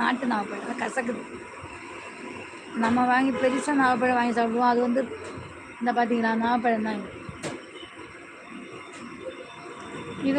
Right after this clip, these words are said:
வந்து கலாக்காயா. இந்த இது வந்து ஏதோ ஒரு பழம். இந்த இது மாதிரி இருக்கும், இது மாதிரி இருக்கும், இந்த மாதிரி இருக்கும். நம்ம உடைச்சா இந்த மாதிரி வரும்.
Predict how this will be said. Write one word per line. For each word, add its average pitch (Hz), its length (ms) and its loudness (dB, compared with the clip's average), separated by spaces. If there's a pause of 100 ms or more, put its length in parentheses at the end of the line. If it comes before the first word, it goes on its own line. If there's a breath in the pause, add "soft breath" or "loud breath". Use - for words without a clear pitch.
வந்து 247 240 6 (260)
கலாக்காயா. 233 540 4 (380)
இந்த 233 100 4 (140)
இது 240 60 0 (120)
வந்து 247 180 4 (120)
ஏதோ 240 180 6
ஒரு 240 180 6
பழம். 202 240 -2 (560)
இந்த 233 120 2 (100)
இது 247 100 4
மாதிரி 233 200 6
இருக்கும், 208 300 0 (120)
இது 247 180 6
மாதிரி 247 200 8
இருக்கும், 233 280 2 (1900)
இந்த 247 160 4
மாதிரி 262 180 6
இருக்கும். 226 300 2 (500)
நம்ம 240 220 6
உடைச்சா 247 320 4 (120)
இந்த 233 160 -2
மாதிரி 214 220 0
வரும். - 200 -8